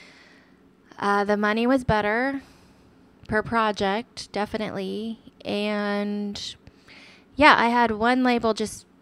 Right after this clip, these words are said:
pay me to, uh, on a retainer basis. So whether or not they had work, I got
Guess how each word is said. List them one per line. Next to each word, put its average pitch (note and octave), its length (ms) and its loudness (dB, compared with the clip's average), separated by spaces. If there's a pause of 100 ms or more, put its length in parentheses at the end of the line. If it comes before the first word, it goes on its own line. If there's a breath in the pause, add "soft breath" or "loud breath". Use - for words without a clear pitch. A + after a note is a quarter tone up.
pay A3+ 300 0
me A3+ 240 0
to, G#3 80 -2 (500)
uh, F#3 220 0 (160)
on G3+ 180 -2
a G3+ 60 -2
retainer G3 480 -2
basis. C4+ 500 0
So A3 180 4
whether G#3 280 2
or G#3 40 0
not G3+ 200 -2
they G3+ 80 -4
had G3 180 -6
work, G#3 300 -4
I F#3 160 0
got F#3+ 320 -2